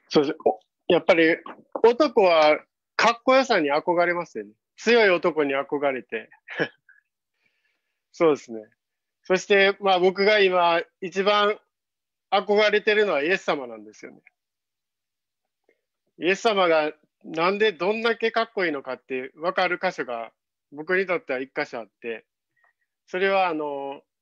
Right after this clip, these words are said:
十字架につく前に、マルコの福音書の十四章に書いてあるんですけど、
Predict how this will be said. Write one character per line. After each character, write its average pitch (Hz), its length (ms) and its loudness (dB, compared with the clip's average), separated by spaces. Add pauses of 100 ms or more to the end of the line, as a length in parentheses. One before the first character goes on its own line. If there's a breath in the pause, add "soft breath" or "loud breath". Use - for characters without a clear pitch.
(120)
十 196 200 -2
字 208 140 -6
架 220 140 0
に 214 200 0
つ - 100 -20
く 185 120 -6
前 180 260 -2
に、 135 300 -10 (2750)
マ 208 160 -2
ル 233 100 -2
コ 180 160 -2
の 147 160 -4
福 - 240 -8
音 170 180 0
書 170 180 -4
の 165 240 -4 (1040)
十 185 220 -2
四 208 200 0
章 151 140 -8
に 117 140 -18
書 120 80 -8
い 117 60 -10
て - 100 -10
あ 120 60 -8
る 107 80 -18
ん 101 80 -20
で - 40 -20
す - 80 -20
け - 100 -20
ど、 - 60 -20